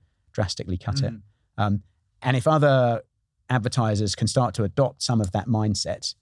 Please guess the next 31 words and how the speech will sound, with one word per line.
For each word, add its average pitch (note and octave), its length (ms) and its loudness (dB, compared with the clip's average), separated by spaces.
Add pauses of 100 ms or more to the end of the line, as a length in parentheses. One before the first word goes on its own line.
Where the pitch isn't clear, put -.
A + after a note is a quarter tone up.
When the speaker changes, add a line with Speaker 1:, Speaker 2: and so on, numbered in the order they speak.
Speaker 2:
Mm-hmm. A#2+ 40 -14 (300)
Speaker 1:
you F#2 80 -2
know, F#2 80 0 (640)
it - 120 -8
is A2+ 100 2
an C#3 60 6
investment, B2+ 760 2 (840)
it A2+ 40 -4
will G2+ 180 2
pay A#2+ 180 2
off A#2+ 540 0
Speaker 2:
Yeah. B2+ 120 -10
Speaker 1:
in B2 80 4
the B2 60 6
medium A2+ 340 2
term. G#2 440 0 (920)
And A#2 160 2
if - 160 -4
others C#3+ 260 4
are A2 60 -2
cutting, C3 360 0
that's A2 180 0
a A2 40 0
really A2+ 220 2
good G#2+ 140 0
time G#2+ 180 2
for G#2+ 80 -2
me G#2 120 2
to G#2 80 -6
be G2 80 0
spending. - 500 -2